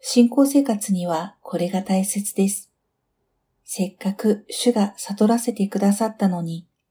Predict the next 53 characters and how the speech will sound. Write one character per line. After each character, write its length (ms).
後 300
回 280
し 160
に 120
し 80
て 120
い 120
る 100
う 80
ち 160
に、 240
茨 460
が 100
生 220
え 80
て 160
き 120
て 380
信 340
仰 200
を 80
塞 240
い 40
で 120
し 120
ま 180
う 80
か 120
ら 100
で 140
す。 260
人 240
生 240
の 120
節 280
々 340
に 240
各 240
自 240
の 320
ベ 120
テ 120
ル 140
が 340
建 140
て 100
ら 140
れ 100
ま 160
す 180
よ 180
う 60
に。 220